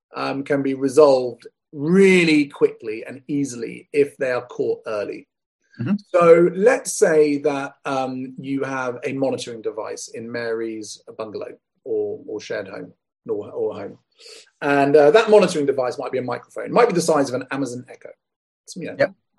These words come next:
Speaker 1: a small, small piece. And it sits in her home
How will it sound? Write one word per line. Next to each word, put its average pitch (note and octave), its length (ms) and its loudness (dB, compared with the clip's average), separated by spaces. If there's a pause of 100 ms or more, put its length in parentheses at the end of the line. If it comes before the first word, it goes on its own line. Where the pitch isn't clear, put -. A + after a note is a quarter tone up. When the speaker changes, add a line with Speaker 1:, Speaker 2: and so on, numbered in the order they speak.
Speaker 1:
a - 40 -20
small, A2+ 480 -8 (120)
small - 260 -12
piece. - 320 -18 (480)
And D3 100 -4
it D3+ 100 0
sits - 220 4
in G3 120 2
her D3 200 4
home A#2 400 -10